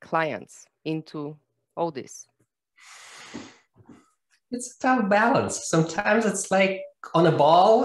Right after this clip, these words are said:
Speaker 2: and sometimes it's like on a grenade that has that pin kind of pulled out, right? Uh,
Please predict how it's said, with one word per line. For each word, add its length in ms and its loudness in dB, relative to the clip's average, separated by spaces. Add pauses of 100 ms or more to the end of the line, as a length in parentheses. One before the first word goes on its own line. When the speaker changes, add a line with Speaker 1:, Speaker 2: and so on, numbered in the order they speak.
Speaker 2:
and 240 2
sometimes 500 2
it's 240 -2
like 320 2
on 100 2
a 120 0
grenade 640 2
that 360 0 (100)
has 280 0
that 180 0 (120)
pin 500 4
kind 200 2
of 140 -2
pulled 280 -4
out, 380 0 (440)
right? 300 -6 (520)
Uh, 300 2